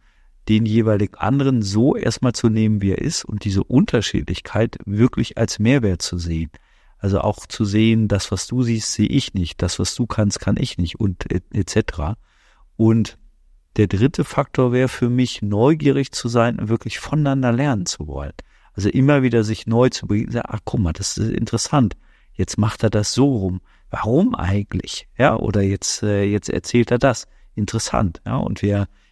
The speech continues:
erleben das ja nicht nur in der professionellen Zusammenarbeit, sondern auch in der Art, wie wir uns sonst begegnen. Und ich glaube, das sind drei wesentliche Elemente, die, die sich vielleicht auch für andere, äh, Doppelspitzen sehr anbieten. Also, was sind eigentlich die gemeinsamen Werte oder was sind überhaupt Werte?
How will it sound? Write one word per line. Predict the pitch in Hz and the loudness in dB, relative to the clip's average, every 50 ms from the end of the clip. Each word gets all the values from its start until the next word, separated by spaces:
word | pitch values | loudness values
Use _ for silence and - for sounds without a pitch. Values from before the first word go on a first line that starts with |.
| _ - | _ -4
erleben | 104 101 104 113 117 117 | 0 2 2 2 4 4
das | 110 107 - - | 2 2 2 2
ja | 104 | 0
nicht | 104 113 110 - | 0 0 0 0
nur | - 117 - | 0 0 0
in | - | 0
der | 104 98 | -2 -4
professionellen | - - - 117 - 156 135 - - 123 117 113 113 110 | -4 -4 -6 -2 0 0 0 0 0 -2 0 0 0 0
Zusammenarbeit, | 107 - 110 98 107 107 110 113 110 - - 107 107 101 98 - | -2 -2 -4 0 0 0 0 0 -2 -4 -2 -2 -2 -2 -2 -2
sondern | - - 104 101 98 | -4 -2 -2 -2 -2
auch | - - 98 - | -2 -4 -2 -2
in | 104 98 | -2 -2
der | 95 90 | -2 -2
Art, | 95 95 95 - _ _ _ _ _ _ _ _ _ - | 0 0 0 -2 _ _ _ _ _ _ _ _ _ -6
wie | 101 104 98 | -4 0 2
wir | 104 101 98 98 - | 2 2 2 0 -2
uns | - - 95 - | -4 -4 -2 2
sonst | 104 117 175 175 - | 2 2 2 2 0
begegnen. | - 98 95 - 95 92 95 - - 110 120 123 - - _ _ _ _ - | -4 -6 -4 -4 -4 -6 -6 -6 -6 -8 -8 -8 -8 -14 _ _ _ _ -2
Und | 110 | -2
ich | - | 0
glaube, | - 123 139 175 | 2 2 2 2
das | - 120 - | 0 -4 -2
sind | - 131 117 | 0 -2 -2
drei | - - 95 120 143 156 131 | 0 0 0 2 2 2 2
wesentliche | 117 123 147 175 175 180 - - - - - - | 2 2 2 2 0 -2 -6 -8 -6 -4 -4 -4
Elemente, | - 123 123 120 123 123 127 131 - 123 | -2 0 0 2 2 4 2 2 2 0
die, | 117 117 120 - | -2 -2 -4 -4
die | - - - - 117 | -6 -6 -4 -4 -2
sich | 110 113 110 107 - 135 127 - | -2 -2 -4 -4 -4 -8 -10 -6
vielleicht | - 117 117 113 - - | 0 2 2 2 2 0
auch | - - | -6 -6
für | - - - - | -4 -4 -2 0
andere, | - 180 202 156 113 104 95 92 - _ - | 0 2 2 4 4 4 2 0 -2 _ -4
äh, | 101 95 92 92 90 | -2 -2 -2 -2 -2
Doppelspitzen | - 98 92 - - 92 - - - 90 - - 101 95 | 0 -2 -2 0 -2 -4 -4 -4 -6 -6 -4 -2 -2 0
sehr | 92 92 87 | 0 0 0
anbieten. | 87 90 98 92 110 110 - | -2 -2 -4 -4 -6 -6 -4
Also, | 107 90 90 92 87 - _ - - _ _ _ | -4 -2 -2 -4 -4 -8 _ -20 -20 _ _ _
was | - 101 - | -6 -2 2
sind | 135 131 - | 2 2 2
eigentlich | 127 117 113 | 2 -2 -2
die | - - 107 | -2 -2 -2
gemeinsamen | 113 104 104 101 110 110 104 107 101 98 92 | 0 2 2 4 2 2 2 2 2 2 2
Werte | 98 110 156 202 - - | 2 2 2 2 0 -4
oder | - - 98 92 | -6 -4 -2 -2
was | 98 92 - | -2 -2 -2
sind | - 107 | -2 -2
überhaupt | 101 92 92 95 92 92 92 | -2 -2 -2 -4 -4 -2 -2
Werte? | 95 101 113 117 - - 123 117 | -2 0 -2 -2 0 -2 -2 -2